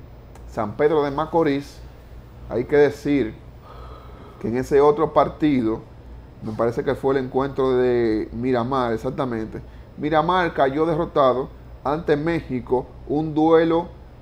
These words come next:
de los dos, uno de los dos mejores muchachos que juegan U veinticinco, que es Hazel Pérez, le ganó el duelo a Jeffrey Payano en ese encuentro que fue el pasado domingo.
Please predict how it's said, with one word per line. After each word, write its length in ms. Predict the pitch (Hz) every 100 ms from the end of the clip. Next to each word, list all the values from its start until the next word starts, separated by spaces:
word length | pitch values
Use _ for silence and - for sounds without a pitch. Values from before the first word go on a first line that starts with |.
| - 117
de 160 | 139
los 420 | 143 135 - - - -
dos, 360 | 135 180 - - -
uno 220 | 156 190
de 60 |
los 180 | 175 165
dos 160 | 175 170
mejores 560 | 170 156 160 156 147 - - - - -
muchachos 560 | - 123 113 147 160 151
que 80 | -
juegan 320 | 156 147 143
U 80 | 151
veinticinco, 640 | 151 143 127 143 131 127
que 80 | 120
es 60 | 127
Hazel 260 | 139 151
Pérez, 380 | 151 131 117 160 - - - - -
le 160 | 127
ganó 340 | 131 135 135 170
el 140 | 175
duelo 460 | 160 160 135 117 117 - - - - - -
a 400 | 123 120 117 113
Jeffrey 280 | 139 160 180
Payano 640 | 160 135 123 127 127 110 92 - - -
en 180 | - 117
ese 180 | 147 147
encuentro 640 | 147 143 156 143 127 117 - - - -
que 120 | 113
fue 680 | - 131 135 143 147 135 131 - - - -
el 180 | - 117
pasado 460 | 117 117 - 139 160
domingo. 560 | 151 131 139 127 127